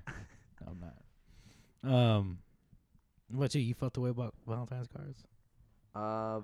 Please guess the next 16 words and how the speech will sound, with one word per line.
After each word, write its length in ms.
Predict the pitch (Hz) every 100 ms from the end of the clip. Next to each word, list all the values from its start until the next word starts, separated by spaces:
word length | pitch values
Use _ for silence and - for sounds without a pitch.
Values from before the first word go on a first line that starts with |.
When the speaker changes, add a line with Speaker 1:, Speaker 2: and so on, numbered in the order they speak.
| 85
Speaker 1:
Valentine's 480 | 117 139 143 131 -
cards. 380 | 123 104 92 - _
I, 180 | 101 123 -
I 80 | 135
really, 440 | 165 180 123 104 - - - - _ _ _ -
I 80 | 202
had 100 | 277
fun 300 | - 143 147
with 160 | 110 -
it 220 | 101 -
during 240 | 117 123 113
that 240 | 107 101
time 260 | - 113 104
period. 260 | 104 95
You 60 | 92
know, 160 | 92